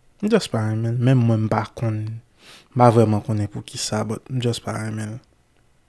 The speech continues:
men m te a-, m te chwazi ajoute l nan, nan seleksyon paske l se yon trè, trè, trè bon machin pou moun k ap debite kèlke swa modèl ou pran an. Kanswa vèsyon ou pran alò.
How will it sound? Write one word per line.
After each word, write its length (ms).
men 140
m 20
te 120
a-, 200
m 160
te 80
chwazi 400
ajoute 320
l 140
nan, 400
nan 160
seleksyon 560
paske 300
l 80
se 100
yon 460
trè, 160
trè, 320
trè 240
bon 240
machin 460
pou 140
moun 220
k 100
ap 160
debite 720
kèlke 240
swa 240
modèl 380
ou 100
pran 160
an. 220
Kanswa 320
vèsyon 380
ou 20
pran 220
alò. 240